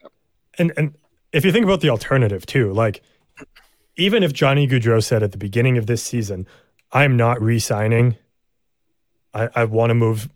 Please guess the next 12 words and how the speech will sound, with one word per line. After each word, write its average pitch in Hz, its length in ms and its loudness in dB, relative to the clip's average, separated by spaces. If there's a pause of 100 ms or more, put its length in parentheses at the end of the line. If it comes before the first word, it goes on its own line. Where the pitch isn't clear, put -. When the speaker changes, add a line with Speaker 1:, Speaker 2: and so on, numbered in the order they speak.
(100)
Speaker 2:
closer 123 320 0
to 107 100 0
home. 107 340 0 (180)
So - 300 -8 (260)
we're 113 160 -2
not 120 200 2
talking 127 320 2
extension. 110 440 -4
I 101 100 -6
don't 107 240 -4
wanna 113 180 2
re-sign. 101 600 -4